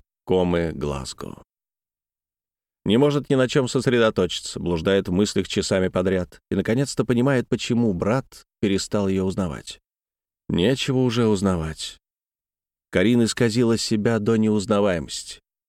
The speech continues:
Один незначительный обман накладывается на другой, третий, и вот она сама уже не знает, за что борется и на кого работает. Карин умалчивает, отрицает и лжёт, много скрывает от самой себя.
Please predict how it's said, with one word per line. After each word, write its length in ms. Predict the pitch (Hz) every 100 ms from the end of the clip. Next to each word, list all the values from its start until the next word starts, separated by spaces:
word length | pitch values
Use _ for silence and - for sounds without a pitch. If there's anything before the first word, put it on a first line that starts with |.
| _ _ _ -
Один 400 | 104 113 175 156
незначительный 880 | 151 131 139 - 151 135 123 120
обман 480 | 110 90 95 127 117
накладывается 640 | 87 76 90 101 101 95 101
на 140 | 95
другой, 440 | 92 92 101 123 117
третий, 640 | - 101 123 - 117 -
и 80 | 104
вот 240 | 123 160 143
она 260 | 139 143
сама 420 | - 135 123 135
уже 240 | 127 110 123
не 120 | 113
знает, 460 | 101 107 107 104 92
за 180 | 101
что 240 | 101 - 107
борется 640 | 92 107 131 127 - -
и 80 | 120
на 120 | 117
кого 300 | 110 110 110
работает. 800 | 107 98 104 95 - - - - _ _ _ _ _ _ _ _ _ _ _ -
Карин 220 | 104 147
умалчивает, 640 | 156 160 143 - 76 71
отрицает 640 | 87 87 107 - 127 123
и 40 | 113
лжёт, 480 | 107 98 123 104 -
много 380 | 85 104 117
скрывает 560 | 107 - 104 110 107 101
от 140 | 98
самой 320 | - 95 95 90
себя. 360 | - 95 98